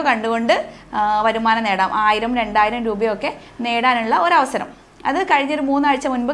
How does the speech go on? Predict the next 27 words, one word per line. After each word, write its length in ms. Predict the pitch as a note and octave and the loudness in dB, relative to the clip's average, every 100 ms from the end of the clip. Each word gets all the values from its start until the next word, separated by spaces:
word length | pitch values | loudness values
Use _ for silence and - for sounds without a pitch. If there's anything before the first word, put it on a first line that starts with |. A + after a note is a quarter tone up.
| C4+ | -2
കമ്പനി, 300 | A#3 A#3+ D#4 - - - | -2 -2 -4 -8 -20 -6
ആ, 120 | A3 A3+ | -2 0
നിങ്ങളെ 200 | A#3+ B3+ A#3 | 0 2 2
അറിയിച്ചിട്ടുണ്ടായിരുന്നു. 680 | A3+ B3 A#3+ G#3+ G#3 C#4+ - - - - | 0 -4 -2 -2 0 -2 -6 -12 -14 -6
അപ്പോൾ 140 | F#4+ F4+ | 2 4
ആ 40 | F#4+ G4 | 4 2
ഒരു 120 | F4+ G4 E4 | 0 0 0
വീഡിയോ 300 | C#4+ C4+ D4+ D4+ | -2 2 2 2
ചെന്നതിന് 300 | C4 B3+ C4+ B3+ | 0 0 0 -2
ശേഷം 240 | A#3 C#4+ D4 - A3+ C4+ | -2 -4 -6 -12 0 4
ധാരാളം 440 | C#4+ D#4 E4 F#4 A3+ | 4 4 2 2 2
ആളുകൾ, 200 | A3+ B3+ | 2 0
ഒരു 80 | C#4+ | 0
നൂറുകണക്കിന് 600 | D4+ D#4 E4+ E4+ E4+ G4 D#4+ | 0 0 -2 -2 -2 -2 0
ആളുകൾ 240 | B3+ B3 C#4+ - - - C4+ | 2 2 0 -2 -6 -4 0
നമ്മുടെ 200 | C4+ C#4 | 2 4
ഇവിടെ 160 | C4+ C#4 | 4 2
work 160 | A#3+ A#3 | 0 0
from 120 | C4 B3+ | 0 2
home-ൽ 220 | B3+ C#4+ C4 | 2 0 0
ജോയിൻ 200 | D#4 D4 B3 | 0 2 0
ചെയ്തു. 200 | F3 C#3+ - - - - | -2 -4 -10 -20 -4 2
ആ 20 | E4+ | 2
ജോയിൻ 240 | E4+ F4 F4+ | 2 0 0
ചെയ്തിട്ടുള്ളതിൽ 540 | F4 E4 D#4+ D#4+ D#4 E4 D#4 | 0 0 -2 -2 0 0 0
കുറേ 160 | C4+ E4 | 2 2
ആളുകൾ 200 | D#4 D4+ | 2 0